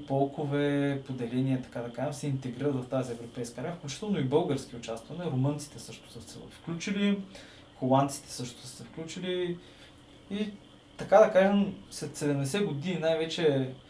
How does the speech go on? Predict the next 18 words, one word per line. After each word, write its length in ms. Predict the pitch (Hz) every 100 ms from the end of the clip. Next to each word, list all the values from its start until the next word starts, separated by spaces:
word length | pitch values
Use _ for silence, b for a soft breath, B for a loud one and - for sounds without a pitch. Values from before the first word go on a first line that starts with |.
| B B -
Европа 400 | 135 131 143 147
вече 280 | 131 139 135 -
почва 300 | 131 - 135
да, 200 | 120 -
така, 180 | - 117
да 100 | -
поема 280 | 117 127 123
малко 280 | 123 123 -
повече, 360 | 120 120 - 113
да 140 | 123
се 120 | 127 139
взема 240 | 165 160
в 80 | -
ръце, 300 | - - 117
разбираш, 360 | - 117 113
да 160 | 127 120
не 60 | 120
за-, 200 | 120